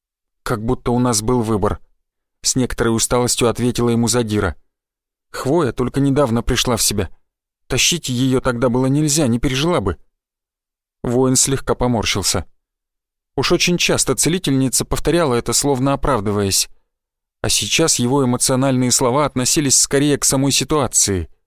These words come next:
и не являлись каким-то укором — о чём он сразу же и сказал девушке. Картон, сидящий возле единственного окна в помещении, хмуро наблюдал за происходящим на улице. Город далеко впереди уже был хорошо виден.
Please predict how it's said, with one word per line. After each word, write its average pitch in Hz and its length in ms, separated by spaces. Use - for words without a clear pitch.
и 131 180
не 151 180
являлись 170 400
каким-то 139 400
укором — 120 520
о 120 80
чём 123 220
он 117 80
сразу 143 320
же 123 120
и - 20
сказал 135 440
девушке. 101 460
Картон, 190 340
сидящий 156 420
возле 139 300
единственного 131 640
окна 139 220
в - 80
помещении, 135 580
хмуро 147 320
наблюдал 131 420
за 123 120
происходящим 131 680
на 131 100
улице. 107 460
Город 117 420
далеко 120 340
впереди 123 420
уже 127 220
был 127 160
хорошо 123 380
виден. 98 420